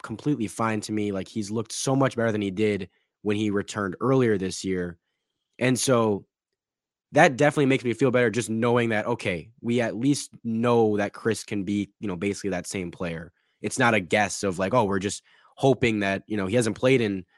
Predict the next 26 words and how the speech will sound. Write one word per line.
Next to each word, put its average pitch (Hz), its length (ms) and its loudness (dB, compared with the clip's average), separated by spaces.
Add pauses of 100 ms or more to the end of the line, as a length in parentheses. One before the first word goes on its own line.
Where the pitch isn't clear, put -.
(280)
you 104 100 -2
know, 90 120 -2 (340)
eight 120 180 2
months, 113 340 0
nine 107 240 2
months, 110 320 0
and 104 80 -2
we're 98 80 -2
hoping 101 280 -2
he 104 80 -4
can 101 160 -4
be 98 140 2
that 92 140 -2
player. 98 280 -2
No, 123 120 2
we 110 180 2
actually 131 260 0
are 107 40 0
seeing 117 340 0
that 95 100 -4
he 101 160 -4
can 101 160 -6
be 98 140 0
that 92 200 -4
player 90 260 -4
still. 90 400 -8